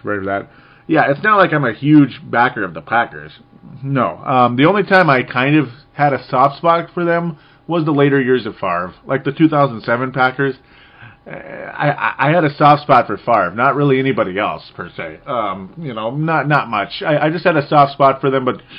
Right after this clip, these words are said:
sure, I was cheering for the Giants in the N F C Championship game. How can you not? But, uh, damn well, the,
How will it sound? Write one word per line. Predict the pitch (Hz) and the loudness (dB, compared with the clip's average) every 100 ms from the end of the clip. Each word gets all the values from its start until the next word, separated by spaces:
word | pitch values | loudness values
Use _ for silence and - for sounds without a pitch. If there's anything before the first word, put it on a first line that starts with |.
| - | 0
sure, | 156 | 2
I | 131 | 2
was | 110 | 0
cheering | - 117 | -6 -8
for | 104 101 | -6 -8
the | |
Giants | 95 101 98 98 | -6 -6 -8 -10
in | |
the | 101 | -10
N | 101 | -10
F | 92 | -10
C | 98 | -10
Championship | 104 98 90 101 | -8 -8 -8 -8
game. | 101 90 - _ _ | -8 -8 -12 _ _
How | 135 | -2
can | 139 | 0
you | 131 | -2
not? | 113 120 90 - _ _ _ | 0 0 -2 -8 _ _ _
But, | 120 123 | -10 -10
uh, | 117 | -14
damn | 110 127 123 117 | -6 -2 -2 0
well, | 120 117 98 - | 2 2 2 -6
the, | 107 110 98 | -10 -10 -10